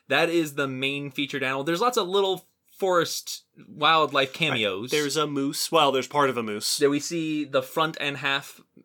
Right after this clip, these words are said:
Speaker 1: back half of a moose
Speaker 2: Yeah.
Speaker 1: at two different parts of the movie.
Speaker 2: We see a beaver.
Speaker 1: We see a
Speaker 2: and it,
Speaker 1: beaver.
Speaker 2: in its dam.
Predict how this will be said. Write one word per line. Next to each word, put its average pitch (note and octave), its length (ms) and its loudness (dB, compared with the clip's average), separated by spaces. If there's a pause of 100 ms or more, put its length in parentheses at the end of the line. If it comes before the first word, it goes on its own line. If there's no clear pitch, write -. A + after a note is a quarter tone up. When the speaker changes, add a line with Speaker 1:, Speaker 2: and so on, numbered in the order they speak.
(120)
Speaker 1:
back C#3+ 380 -2
half D3 200 0
of C#3 120 -2
a C3+ 80 0
moose C3+ 440 -4
Speaker 2:
Yeah. A#2 160 -2
Speaker 1:
at C3 160 0
two - 160 -6
different C#3+ 300 -4
parts - 520 -2 (120)
of B2+ 120 -4
the B2 60 -8
movie. B2+ 400 -6 (120)
Speaker 2:
We A#2+ 80 -6
see B2 180 -4
a G#2 80 -4
beaver. B2 540 -4
Speaker 1:
We C#3 80 -8
see C3 120 -2
a A#2 40 2
Speaker 2:
and A2+ 100 -8
it, - 0 -
Speaker 1:
beaver. C3+ 420 -2
Speaker 2:
in C3+ 120 -4
its G#2+ 180 -10
dam. A#2+ 460 -2